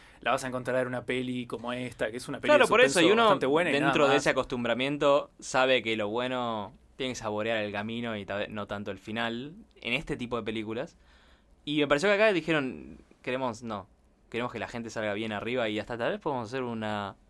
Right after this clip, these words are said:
Speaker 2: once Cloverfield Lane".
Speaker 1: A mí lo que me gusta es la idea de, de, de, o sea, lo único que me copa de, de Cloverfield es, es que sea como una antología, como La Dimensión Desconocida de Bad Robot,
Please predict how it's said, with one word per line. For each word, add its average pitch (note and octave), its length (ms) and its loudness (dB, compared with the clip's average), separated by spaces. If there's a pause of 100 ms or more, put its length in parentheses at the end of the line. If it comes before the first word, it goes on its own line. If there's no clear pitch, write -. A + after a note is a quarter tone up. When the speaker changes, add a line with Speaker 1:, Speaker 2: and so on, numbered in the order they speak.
Speaker 2:
once C3 560 -4
Cloverfield F#2 560 -8
Lane". F2+ 280 -14 (540)
Speaker 1:
A - 80 -4
mí G#3+ 80 2
lo D4+ 80 4
que B3+ 80 2
me F#3 80 4
gusta G#3+ 240 6
es F#3 60 2
la D3+ 80 4
idea D3+ 340 6
de, C3 440 2
de, C3 180 -2 (160)
de, - 60 -12
o C#3 80 -4
sea, C#3 160 2
lo C#3 160 4
único G#3 240 4
que E3+ 60 4
me D#3 120 2
copa E3+ 240 6
de, C#3+ 180 4
de C3+ 180 -4
Cloverfield C#3+ 680 2
es, - 400 -6
es C#3 120 -8
que E3+ 120 -4
sea E3+ 240 6
como D#3 160 4
una E3 80 2
antología, D3 720 2
como B2 240 -2
La A#2+ 80 -2
Dimensión B2 360 -2
Desconocida C#3 520 0
de A#2+ 80 2
Bad C3 180 2
Robot, C#3+ 520 2